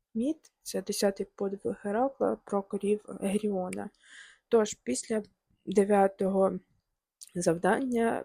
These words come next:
після походу до країн Амазонок, ем, Еврісфей доручив йому, е, пригнати в Мікени корів велетня Геріона,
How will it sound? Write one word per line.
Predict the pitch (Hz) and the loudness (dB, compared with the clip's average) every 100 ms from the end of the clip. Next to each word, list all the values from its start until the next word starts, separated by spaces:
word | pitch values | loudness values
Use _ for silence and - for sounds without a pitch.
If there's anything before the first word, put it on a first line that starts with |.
| - | -8
після | 214 208 | -8 -6
походу | - 202 220 208 208 | -6 -4 -2 0 0
до | 202 | -2
країн | - 196 196 - | -4 -4 -4 -4
Амазонок, | 196 196 196 277 285 254 - _ _ - - _ | -6 -8 -6 -6 -4 -6 -10 _ _ -20 -20 _
ем, | 196 190 185 185 190 _ - | 0 0 0 -2 -8 _ -4
Еврісфей | 208 202 202 - 226 247 | -2 0 -2 -2 0 0
доручив | 220 202 - 202 208 | 0 -4 -2 -2 -2
йому, | 208 196 190 208 233 226 - | -2 -4 -2 -2 -2 -2 -4
е, | 196 196 196 196 _ - | -4 -2 -4 -6 _ -8
пригнати | 214 - 214 220 | -6 0 -2 0
в | 202 | -2
Мікени | 202 240 269 247 | -2 -2 -2 -4
корів | - 196 233 - _ | -6 -6 -6 -6 _
велетня | 196 190 214 214 202 | -2 0 0 -2 -2
Геріона, | 202 214 208 196 185 180 | 0 0 2 2 -2 -6